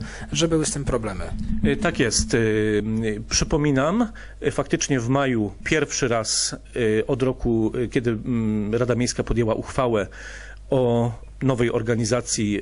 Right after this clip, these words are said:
Speaker 2: y, lokali wyborczych, czyli siedzib obwodowych komisji wyborczych oraz o podziale gminy na okręgi jednomandatowe,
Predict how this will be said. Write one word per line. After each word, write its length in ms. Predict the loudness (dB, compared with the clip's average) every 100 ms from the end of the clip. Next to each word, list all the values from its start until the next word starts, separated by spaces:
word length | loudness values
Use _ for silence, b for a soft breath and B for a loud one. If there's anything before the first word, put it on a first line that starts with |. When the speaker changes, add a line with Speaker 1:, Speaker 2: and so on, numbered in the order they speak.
| 0
Speaker 2:
y, 720 | 2 4 2 2 0 0 0
lokali 380 | 0 0 0 0
wyborczych, 500 | -2 -2 -2 -4 -6
czyli 160 | -6 -2
siedzib 380 | -2 -2 -4 -6
obwodowych 420 | -4 -2 -2 -2
komisji 340 | -2 -2 -2
wyborczych 520 | -2 0 -2 -2 -4 0
oraz 240 | 0 -2
o 80 | -4
podziale 400 | -2 2 2 0
gminy 280 | 0 0 2
na 260 | 0 -2
okręgi 460 | -4 -4 -2 0 0
jednomandatowe, 840 | 0 2 2 0 0 -2 2 0